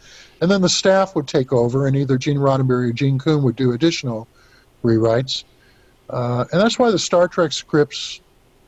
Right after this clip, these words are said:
episodes play so well, is because there was no other show that was rewriting their scripts as much as Star Trek.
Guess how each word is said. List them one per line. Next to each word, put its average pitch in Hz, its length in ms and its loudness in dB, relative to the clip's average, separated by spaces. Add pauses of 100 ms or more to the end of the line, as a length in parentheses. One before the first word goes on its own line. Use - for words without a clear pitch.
(340)
episodes 147 760 -2 (340)
play 185 340 -4
so 170 260 0
well, 147 540 0 (760)
is 135 260 -2
because 147 320 -2
there 147 100 0
was 135 160 -2
no 196 160 2
other 185 160 0
show 190 320 2
that 147 120 2
was 135 200 -4
rewriting 165 460 0
their 139 80 -4
scripts - 400 -4
as 117 100 -6
much 151 220 -2
as 110 80 -8
Star 180 260 0
Trek. - 240 -12